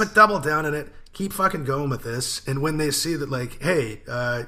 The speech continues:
them being little piss ants to you and bitching at you for, you know, for, for speaking your mind here,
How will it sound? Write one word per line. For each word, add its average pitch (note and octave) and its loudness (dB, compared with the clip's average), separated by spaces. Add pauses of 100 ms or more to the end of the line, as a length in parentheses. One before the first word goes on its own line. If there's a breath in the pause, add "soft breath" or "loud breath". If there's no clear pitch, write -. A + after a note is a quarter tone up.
(140)
them C3+ -4
being B2+ -4
little B2+ -4
piss F#3+ -2
ants C#3+ -4
to C#3+ -4
you D3 -2
and G#2+ -8
bitching D3 -2
at C#3+ -4
you C3+ -4
for, A#2 -4 (380 loud breath)
you A2+ -8
know, A#2 -4
for, A#2 -6
for A#2+ -6
speaking D3 -2
your A#2 -4
mind E3 -4
here, A#2+ -4